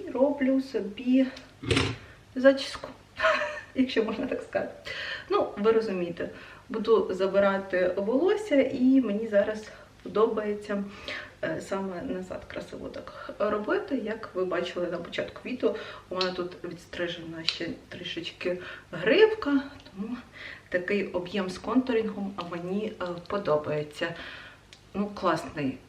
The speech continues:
Взагалі, для чого переплачувати, в Instagram-магазинах буде набагато дорожче. Е, наступне. Добре, що я зробила це все за кадром. А, зараз зроблю рекламу. У мене є цілий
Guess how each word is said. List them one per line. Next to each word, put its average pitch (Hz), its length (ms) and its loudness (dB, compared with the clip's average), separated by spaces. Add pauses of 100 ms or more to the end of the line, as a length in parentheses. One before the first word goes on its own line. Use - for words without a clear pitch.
(100)
Взагалі, 160 640 -4
для 160 180 -4
чого 156 280 -8
переплачувати, 202 800 0
в 175 40 -2
Instagram-магазинах 170 840 -2 (200)
буде 214 240 -4 (120)
набагато 180 880 -8 (120)
дорожче. - 480 -4 (340)
Е, 175 200 4
наступне. 196 1000 6 (1600)
Добре, 403 380 2
що - 140 0
я 247 140 4
зробила 240 340 6
це 220 100 0
все 220 160 -4
за 202 100 0
кадром. 156 460 2 (2250)
А, 185 60 0 (140)
зараз 185 260 0
зроблю 170 320 2
рекламу. 165 520 4
У 190 60 2
мене 202 220 4
є 190 320 2
цілий 202 460 -4